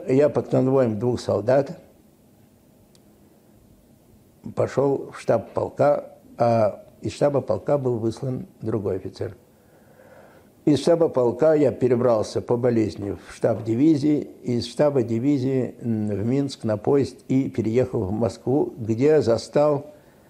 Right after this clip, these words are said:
большевистское восстание, которому фактически сопротивлялись только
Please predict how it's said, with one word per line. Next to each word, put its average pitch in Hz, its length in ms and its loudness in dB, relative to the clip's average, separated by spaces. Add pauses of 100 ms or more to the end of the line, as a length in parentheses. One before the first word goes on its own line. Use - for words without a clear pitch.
(220)
большевистское 123 760 0
восстание, 147 720 0 (520)
которому 131 400 2
фактически 120 600 -4
сопротивлялись 131 760 0
только 120 460 -2